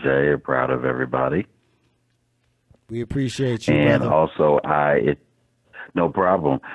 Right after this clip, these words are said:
Speaker 1: And also, I wanted to say I'm sorry I couldn't get in. I'm, uh, I'm under, uh,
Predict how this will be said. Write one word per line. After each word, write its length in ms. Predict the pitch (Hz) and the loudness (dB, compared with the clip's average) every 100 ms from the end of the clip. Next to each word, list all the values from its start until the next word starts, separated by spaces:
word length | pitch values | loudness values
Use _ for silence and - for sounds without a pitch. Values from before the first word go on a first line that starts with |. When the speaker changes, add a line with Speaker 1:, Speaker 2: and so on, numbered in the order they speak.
| - | -4
Speaker 1:
And 160 | 85 85 | 0 2
also, 240 | 87 90 | 2 2
I 80 | 80 | 0
wanted 340 | 78 78 76 | 2 0 0
to 200 | 76 76 78 | 0 -2 0
say 60 | |
I'm 180 | 71 69 - | -2 -2 0
sorry 360 | 76 76 73 | 2 2 2
I 40 | 71 | 0
couldn't 300 | - 69 69 | 0 -2 0
get 140 | 73 | 2
in. 360 | 73 76 73 71 | 2 2 0 0
I'm, 640 | 69 69 69 69 67 71 76 | -2 -2 0 -2 -4 -6 -2
uh, 340 | 76 73 71 | 0 0 -2
I'm 240 | 76 76 73 | -2 0 0
under, 560 | 73 69 73 73 71 | 0 0 2 4 2
uh, 240 | 69 69 | 2 0